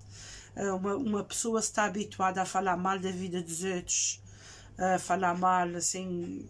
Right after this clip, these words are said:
criticar, só critica a vida dos outros, e porque não tem aquele tempo, porque aquele foi assim, porque aquilo é assim, porque aquilo é assado. O que é que vai colher da, da, da vida mais para a frente?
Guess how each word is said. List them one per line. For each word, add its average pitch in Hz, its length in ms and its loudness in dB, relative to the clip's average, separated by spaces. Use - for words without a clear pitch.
criticar, 214 580 0
só 214 160 -2
critica 208 440 -6
a 190 40 0
vida 180 220 -4
dos 160 220 -6
outros, 185 360 -2
e - 80 -4
porque - 240 -4
não 180 160 -2
tem 180 280 -2
aquele 170 280 -6
tempo, 190 300 -4
porque - 140 -10
aquele 175 200 -6
foi 165 180 -8
assim, 185 320 -4
porque 180 180 -8
aquilo 180 240 -4
é 175 80 0
assim, 180 320 -4
porque - 140 -12
aquilo 180 240 -2
é 175 80 4
assado. - 480 0
O 196 160 0
que 247 120 -2
é 233 60 0
que 233 120 -8
vai 202 200 0
colher 202 380 0
da, 196 300 0
da, 190 380 0
da 180 220 0
vida 180 380 0
mais 196 280 2
para 190 160 0
a 180 40 2
frente? 165 640 -6